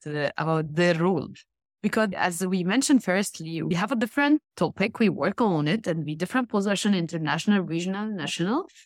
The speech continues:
and we try to cover all this in three units in our organization, uh, sustainable development and African region, human rights, uh, mechanism, uh, unit, international humanitarian law,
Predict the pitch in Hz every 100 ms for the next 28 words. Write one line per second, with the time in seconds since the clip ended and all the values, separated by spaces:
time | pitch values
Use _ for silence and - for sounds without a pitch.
0 | _ _ - 233 254 254 254 294 370 214
1 | 226 254 - 240 233 180 196 156 - _
2 | _ _ _ _ - 220 220 208 - 247
3 | 247 170 165 226 233 196 165 - 180 175
4 | 156 156 147 135 175 226 - 254 247 247
5 | _ 170 165 165 - 175 180 180 160 151
6 | 185 262 208 202 185 220 220 147 156 220
7 | 262 220 196 208 208 208 208 208 208 202
8 | - 180 208 160 165 185 - - 180 165
9 | 160 - 175 - 165 165 202 294 349 -
10 | 175 165 156 156 156 262 330 - - 180
11 | 185 185 220 240 220 214 214 214 185 175
12 | 214